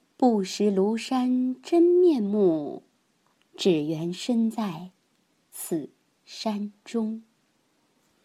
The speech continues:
横看成岭侧成峰，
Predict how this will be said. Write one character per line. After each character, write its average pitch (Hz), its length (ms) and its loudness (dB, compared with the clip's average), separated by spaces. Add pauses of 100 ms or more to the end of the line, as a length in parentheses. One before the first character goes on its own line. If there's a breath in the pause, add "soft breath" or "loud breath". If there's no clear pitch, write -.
(1800)
横 208 460 2
看 247 380 -2
成 196 420 0
岭 165 640 -2 (240)
侧 226 400 -8 (200)
成 175 440 -6
峰， 254 500 -4